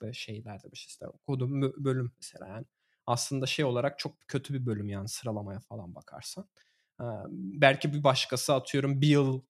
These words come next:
daha geçirip hani hazırlanıp sınava girerdi ama benim hani zevk aldığım bir bölüm olduğu için ben hani hiç umursamadım. Ee, aldım puanı da işte bölüm şey yaptığım gibi seç-, seçme konusunda daha iyisi var mı?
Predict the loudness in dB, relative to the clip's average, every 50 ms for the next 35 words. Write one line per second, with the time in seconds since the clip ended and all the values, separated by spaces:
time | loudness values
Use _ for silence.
0 | _ 2 2 4 4 2 2 2 0 0 -2 -2 -4 -4 _ -2 -2 0 0 0
1 | 0 2 2 2 4 4 4 4 4 4 4 2 0 _ _ -8 -6 -2 2 2
2 | 4 6 4 4 4 0 0 0 -2 -2 -2 -2 -2 0 -2 -2 -4 -6 _ _
3 | _ _ _ _ _ 0 4 6 8 8 8 8 6 4 2 -2 -2 0 2 2
4 | 2 6 6 6 6 4 0 2 4 4 4 6 4 4 4 4 2 4 4 6
5 | 6 6 6 6 6 4 4 6 6 6 6 6 4 0 0 -2 -2 -6 _ _
6 | _ 0 0 0 2 0 -2 -2 -4 -6 -6 -6 -6 -6 -8 -8 -8 -8 -6 -6
7 | -6 -6 -8 -10 -14 -16 _ _ _ _ -10 -8 -6 -6 -4 -6 -4 -2 0 0
8 | 0 0 -2 -6 -10 -10 _ -10 -8 -6 -6 -8 -8 -10 -10 -12 -12 -12 -12 -10
9 | -8 -8 -8 -8 -10 -12 _ _ _ -20 -20 -16 -14 -8 -6 -6 -8 -8 _ _
10 | -10 -8 -8 -8 -8 -10 -14 -20 -20 _ _ -20 -20 -20 -10 -2 -2 -2 -2 -2
11 | -6 -8 -8 -6 -4 -4 -4 -2 0 0 0 0 -2 _ _ _ _ -8 -8 -6
12 | -6 -8 -8 -8 -8 -6 -2 0 2 2 2 2 0 -2 -2 4 6 8 8 8
13 | 6 4 -2 -4